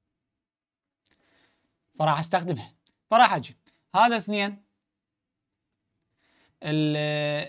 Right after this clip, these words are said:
ال دي أو الكل اللي هو ال ام بي،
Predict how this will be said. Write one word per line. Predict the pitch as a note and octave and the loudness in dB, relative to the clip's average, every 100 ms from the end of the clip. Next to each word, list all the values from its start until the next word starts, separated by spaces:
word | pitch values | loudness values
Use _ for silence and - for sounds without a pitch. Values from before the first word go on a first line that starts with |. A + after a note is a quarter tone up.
| D#3 | -4
ال | D3+ C#3+ | -4 -2
دي | G3+ B3+ C4 B3+ _ _ _ _ _ _ _ _ _ _ _ _ _ _ _ _ _ _ F#3 | 0 0 -2 -8 _ _ _ _ _ _ _ _ _ _ _ _ _ _ _ _ _ _ 6
أو | F#3 D3 - _ - | 6 4 -6 _ -8
الكل | D3+ - A3 A3+ A3+ _ _ _ - | -6 0 0 0 -6 _ _ _ -12
اللي | C#3+ D3+ | -6 -2
هو | E3 E3 D#3+ E3 - _ _ - | 0 0 -2 -6 -18 _ _ -12
ال | D3+ | -6
ام | G3+ G#3+ A3 F3 | -4 -2 -4 -2
بي، | D3+ A2 | -4 -4